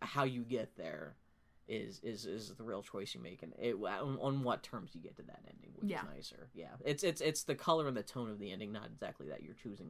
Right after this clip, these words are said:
Speaker 1: what ending you get.
Speaker 2: Yeah, Lee is,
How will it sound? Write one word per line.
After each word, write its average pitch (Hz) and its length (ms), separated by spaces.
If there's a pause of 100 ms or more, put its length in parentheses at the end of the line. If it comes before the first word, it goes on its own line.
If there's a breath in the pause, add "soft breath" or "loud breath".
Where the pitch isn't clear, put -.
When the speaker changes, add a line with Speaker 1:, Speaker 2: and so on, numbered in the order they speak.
(100)
Speaker 1:
what - 140 (220)
ending - 260
you - 180
get. - 220 (220)
Speaker 2:
Yeah, 165 240
Lee 240 260
is, 226 640